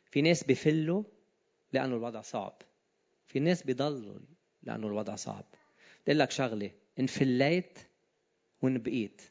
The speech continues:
تأكد تحافظ على نفس المستوى من النزاهة. مش غلط تفل، مش غلط تبقى. أبدًا. وبختم بشغلة صغيرة.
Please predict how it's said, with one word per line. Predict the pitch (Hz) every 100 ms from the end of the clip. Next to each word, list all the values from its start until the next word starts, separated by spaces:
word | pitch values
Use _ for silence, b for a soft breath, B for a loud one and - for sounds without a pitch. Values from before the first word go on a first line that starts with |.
| _ _ _ _ -
تأكد | - 175 - 117
تحافظ | 113 - 156 160 131 113
على | 110 123
نفس | 165 - -
المستوى | 113 143 - 120
من | 113
النزاهة. | 113 110 107 123 113 101 - _ _ _ _ -
مش | 92
غلط | 120 139 135
تفل، | - 151 151 156 156 _
مش | - -
غلط | 117 107 -
تبقى. | 104 - _ _ _ _
أبدًا. | 117 107 - - _ B B B B B
وبختم | 127 170 - 147
بشغلة | 135 127 156 135 120
صغيرة. | 113 139 131 117 113